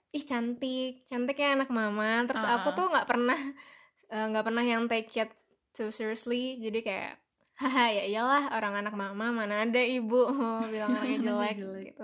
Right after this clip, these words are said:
Speaker 1: Jadi kayak, ya udah gitu. Nah, beauty standard ini, eh, kayaknya tuh udah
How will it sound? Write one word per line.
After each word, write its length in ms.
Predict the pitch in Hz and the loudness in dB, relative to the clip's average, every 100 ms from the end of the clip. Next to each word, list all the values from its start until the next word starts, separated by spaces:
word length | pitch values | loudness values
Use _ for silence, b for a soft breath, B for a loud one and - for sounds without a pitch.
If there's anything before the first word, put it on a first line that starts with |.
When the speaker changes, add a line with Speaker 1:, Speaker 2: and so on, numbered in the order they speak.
| 208 | -12
Speaker 1:
Jadi 220 | 214 233 | -10 -10
kayak, 240 | 214 - - _ _ | -10 -12 -14 _ _
ya 120 | 185 | -12
udah 320 | 190 196 196 202 - | -10 -10 -10 -14 -16
gitu. 840 | 196 196 _ _ 196 185 - 254 B B B B B | -18 -18 _ _ -14 -12 -14 -18 B B B B B
Nah, 240 | 247 233 233 | 0 2 2
beauty 400 | 220 240 247 247 | 0 -2 -2 -2
standard 520 | - 240 226 226 226 | -2 -2 0 0 -2
ini, 580 | 220 220 254 311 339 339 _ _ _ _ _ _ - - _ | -2 0 0 0 -4 -14 _ _ _ _ _ _ -16 -16 _
eh, 400 | 233 233 233 226 | -4 -2 -2 -4
kayaknya 320 | 226 226 254 | -2 2 2
tuh 220 | 285 349 269 | 2 2 2
udah 240 | 202 202 | 2 0